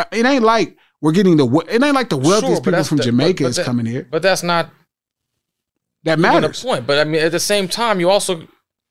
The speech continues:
Speaker 2: if you came from nineteen fifties rural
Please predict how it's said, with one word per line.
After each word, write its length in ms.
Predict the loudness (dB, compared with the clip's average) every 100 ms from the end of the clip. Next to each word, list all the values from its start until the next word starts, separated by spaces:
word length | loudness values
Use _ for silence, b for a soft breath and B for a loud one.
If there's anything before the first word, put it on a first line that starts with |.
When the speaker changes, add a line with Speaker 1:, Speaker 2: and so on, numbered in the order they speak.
| _ _
Speaker 2:
if 140 | -6 -2
you 140 | -2 -2
came 360 | -4 -2 -2
from 280 | -2 -4 -2
nineteen 680 | -2 -4 -4 -8 -4 -4 -6
fifties 840 | -8 -4 -4 -2 -2 0 -2 -4 -12 _ _ _ _ -20
rural 720 | -2 2 4 4 4 2